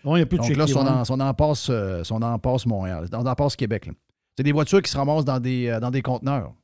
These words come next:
Speaker 1: Puis après ça, ils s'en vont.
Speaker 2: En Chine ?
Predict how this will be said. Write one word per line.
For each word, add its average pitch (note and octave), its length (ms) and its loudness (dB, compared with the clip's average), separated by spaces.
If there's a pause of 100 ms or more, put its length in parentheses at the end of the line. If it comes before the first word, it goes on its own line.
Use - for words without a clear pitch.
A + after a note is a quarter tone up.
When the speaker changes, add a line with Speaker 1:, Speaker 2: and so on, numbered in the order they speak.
(1400)
Speaker 1:
Puis C3+ 80 -2
après C3 160 0
ça, E3+ 160 4
ils D3+ 60 4
s'en D3 260 2
vont. A3 480 4 (1200)
Speaker 2:
En B2+ 160 -2
Chine ? A#3+ 500 2